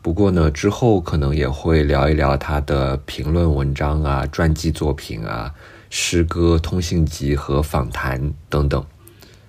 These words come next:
当然，就算是纳博科夫的长篇小说，我也还有很多没有读过的，所以做这个系列节目的一个初衷就是，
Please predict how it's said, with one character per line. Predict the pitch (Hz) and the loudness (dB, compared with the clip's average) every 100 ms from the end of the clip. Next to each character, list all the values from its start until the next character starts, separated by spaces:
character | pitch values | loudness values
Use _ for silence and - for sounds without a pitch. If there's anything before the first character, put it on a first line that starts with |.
| - - - - - - | -20 -20 -20 -20 -20 -2
当 | 117 | 2
然， | 120 | 4
就 | 120 120 | 4 2
算 | - 113 | 4 2
是 | 101 - 98 | 2 0 0
纳 | 101 | 0
博 | 85 80 | 0 0
科 | 82 104 | 0 -2
夫 | 92 - | -4 -2
的 | 90 85 | 0 0
长 | 78 76 82 | 0 0 0
篇 | 104 | 0
小 | 101 - 57 | 0 0 -2
说， | 67 - 78 80 82 - - - | -4 -2 0 0 -4 -12 -20 -18
我 | - 78 | -2 2
也 | 85 82 69 | 4 4 2
还 | 67 76 | 0 0
有 | 80 | 0
很 | 80 69 | 0 0
多 | 80 | 2
没 | 85 | 4
有 | 78 | 2
读 | 71 67 | 0 -4
过 | 69 76 69 | 0 0 0
的， | 64 - - - - - - | -4 -10 -18 -20 -20 -20 -10
所 | - 95 | 0 0
以 | 90 - | 0 -4
做 | - 113 | 2 2
这 | 101 101 | 2 0
个 | 90 82 71 67 | 2 2 2 0
系 | - - 107 | -4 -4 0
列 | 95 | 2
节 | 85 - 71 | 0 -2 -2
目 | 69 87 | 0 -2
的 | 85 78 | 0 0
一 | 73 73 71 - | 0 -2 -6 -4
个 | 92 85 | 0 0
初 | 80 - - 110 | -2 -6 -2 -2
衷 | 104 101 101 | 0 0 0
就 | 101 | 0
是， | 87 - 85 | -2 -2 -2